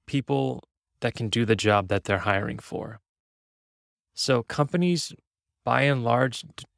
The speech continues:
especially in the, this web development space, they really don't care how you've obtained your knowledge and your skills.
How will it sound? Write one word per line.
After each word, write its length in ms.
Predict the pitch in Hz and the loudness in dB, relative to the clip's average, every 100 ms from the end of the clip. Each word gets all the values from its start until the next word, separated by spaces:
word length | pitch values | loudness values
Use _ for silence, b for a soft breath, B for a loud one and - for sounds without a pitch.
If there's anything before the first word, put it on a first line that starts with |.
| _ | _
especially 640 | 113 - - 113 - 135 123 | -6 -6 -4 -2 2 2 4
in 180 | 117 107 | 2 0
the, 120 | 101 | 0
this 260 | 104 - | 0 0
web 240 | 104 104 107 | 0 0 2
development 500 | 107 120 117 120 110 | 2 2 2 0 -4
space, 440 | - 120 120 - - | -4 -2 0 -2 0
they 180 | 117 | 2
really 360 | 107 113 147 165 | 4 4 6 6
don't 240 | 139 135 | 2 0
care 380 | - 110 101 113 | 0 0 2 2
how 240 | 117 113 107 | 0 2 2
you've 260 | 101 98 | 2 0
obtained 480 | 101 - - 101 104 | -2 -2 -4 -2 0
your 120 | 98 | 0
knowledge 460 | 98 95 95 101 - | 2 4 4 2 0
and 80 | 98 | -2
your 120 | 95 | -2
skills. 560 | - 98 95 127 - | 0 0 0 -2 -6